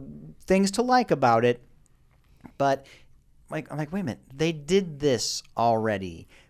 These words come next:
What they did, eh, because at the end of season one, you think one person is gone forever, and then it's Eleven, and you say, "Oh, she's gone."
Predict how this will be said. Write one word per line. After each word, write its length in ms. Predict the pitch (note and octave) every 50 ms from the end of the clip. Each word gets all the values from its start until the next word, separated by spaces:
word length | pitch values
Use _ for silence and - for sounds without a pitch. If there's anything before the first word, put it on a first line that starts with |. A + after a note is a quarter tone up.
| _ -
What 180 | B2+ C3 B2+
they 140 | - D3 C#3
did, 280 | C#3 C#3 F3 F3+ E3 - -
eh, 100 | C#3+ B2+ C3
because 480 | - D#3+ - - D#3+ D3+ C#3+ C3+ - - _ - _ _ _ _ _ -
at 140 | D3 C#3+ -
the 160 | E3 D#3+ E3
end 140 | E3 F#3 F#3
of 100 | E3+ D3+
season 380 | - E3 E3 D3 C#3+ C#3+ D3 D3+
one, 400 | D#3 D#3+ D3 C3+ C3 B2 A#2+ A#2+ - _ _ _ _ _ _ _ _ -
you 120 | C3 C3 C3+
think 280 | B2+ C#3+ D3 C#3+ C3+
one 240 | C3+ C3 C#3 C#3 C#3 B2+
person 320 | D3 C3+ B2+ C3 - B2+
is 220 | B2 A#2 A2 - - _ _ -
gone 260 | - C#3 C3 C3 B2+ B2
forever, 480 | - C3 B2 B2 A#2+ B2 A#2 A#2 A#2
and 160 | A2 A2+ A2
then 380 | A2 A2 G#2+ G#2 G#2 G#2+ A2 - _ _ _ _ -
it's 280 | - C3 B2+ - - - -
Eleven, 440 | - B2 C#3+ C3+ G2+ F2+ D#2+ D#2 - -
and 100 | - A2+
you 60 | A2+ A#2
say, 140 | A#2+ C3 D3
"Oh, 200 | G3+ A#3 D3+ -
she's 260 | - - - D3 D3+
gone." 360 | D3+ F#3 F3+ D3 G#2+ E2 D#2